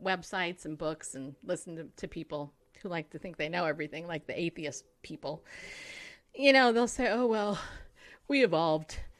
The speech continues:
you know, and the earth is five billion years old and a half centuries. And,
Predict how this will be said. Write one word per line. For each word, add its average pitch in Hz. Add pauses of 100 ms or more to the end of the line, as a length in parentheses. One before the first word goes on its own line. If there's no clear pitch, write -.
(220)
you 180
know, 170 (400)
and 233
the 240
earth 247
is 247 (120)
five 254
billion 226
years 214
old 180 (720)
and 202
a 202
half 175
centuries. 156 (960)
And, 214